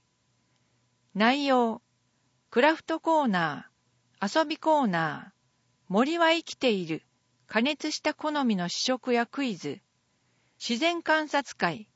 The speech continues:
森を歩こうはお土産付き。一部コーナーは有料、数に限りあり。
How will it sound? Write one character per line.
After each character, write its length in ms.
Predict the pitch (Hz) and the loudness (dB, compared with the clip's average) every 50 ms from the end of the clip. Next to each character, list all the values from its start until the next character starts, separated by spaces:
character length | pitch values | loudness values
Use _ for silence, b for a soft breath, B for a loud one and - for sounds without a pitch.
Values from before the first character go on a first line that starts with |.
| _ _ _ _ _ _ _ _ | _ _ _ _ _ _ _ _
森 320 | 196 208 247 277 302 320 330 | 0 0 0 0 0 0 0
を 140 | 320 320 | 2 2
歩 200 | 311 320 320 320 | 2 2 0 -2
こ 460 | - - - 302 285 254 185 165 214 - _ _ _ | -6 -4 -2 0 0 0 0 -2 -6 -12 _ _ _
う 60 | - | 0
は 100 | 175 175 | 2 2
お 80 | 175 185 | 2 2
土 160 | 202 247 277 | 2 2 2
産 260 | 285 277 262 247 247 226 | 2 0 0 0 -2 -4
付 320 | - - - - 202 - | -6 -8 -8 -8 -8 -8
き。 20 | _ _ _ _ _ _ _ _ _ _ _ _ _ _ _ _ _ _ _ _ _ _ - | _ _ _ _ _ _ _ _ _ _ _ _ _ _ _ _ _ _ _ _ _ _ -6
一 260 | 233 233 - 349 359 | -4 -2 0 -2 -2
部 140 | 330 277 226 | -2 -4 -2
コ 240 | - 294 311 311 | 0 2 4 4
ー 20 | 302 | 4
ナ 240 | 254 214 202 196 170 | 4 4 2 2 0
ー 40 | |
は 120 | 156 147 151 | -2 -4 -2
有 300 | 151 175 202 247 269 233 | 0 2 2 2 2 2
料、 340 | 247 226 220 214 202 196 - _ _ _ _ _ _ | 2 2 2 2 0 -4 -8 _ _ _ _ _ _
数 300 | - 277 302 277 262 226 | -4 -2 -2 0 0 -2
に 120 | 175 165 | -2 -2
限 320 | - - 185 202 208 285 294 | -2 0 0 0 2 0 0
り 140 | 285 294 247 | 0 0 0
あ 100 | 196 180 | 0 -2
り。 220 | 156 147 - | -4 -8 -14